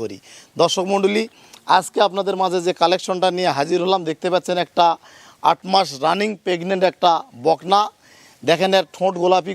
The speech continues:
গলাটা দেখেন কত লম্বা, কান দেখেন কত ছোট, গজ বা ঘাড় নাই, চামড়া দেখেন অনেক পাতলা, পিঠের ডাঁড়া দেখেন অনেক উঁচু, উঁচু।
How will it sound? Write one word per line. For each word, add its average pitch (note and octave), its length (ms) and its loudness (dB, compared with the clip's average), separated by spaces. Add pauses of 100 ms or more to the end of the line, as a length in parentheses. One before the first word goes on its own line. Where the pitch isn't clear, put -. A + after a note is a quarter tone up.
গলাটা F3 300 2
দেখেন E3+ 180 -4 (100)
কত E3+ 140 -2 (120)
লম্বা, F3 280 2 (100)
কান F3 160 -4 (100)
দেখেন E3+ 220 -2 (460)
কত F#3+ 140 2 (140)
ছোট, E3 160 0 (480)
গজ D#3+ 220 2
বা F#3+ 140 2
ঘাড় F3 220 -2
নাই, G3 160 0
চামড়া F3 260 0
দেখেন E3+ 240 -2
অনেক F3 140 -2 (100)
পাতলা, F3 320 2 (400)
পিঠের E3+ 280 -2
ডাঁড়া E3+ 280 4
দেখেন F3+ 260 0
অনেক F#3 220 -2
উঁচু, D3+ 240 -6
উঁচু। C#3 200 -4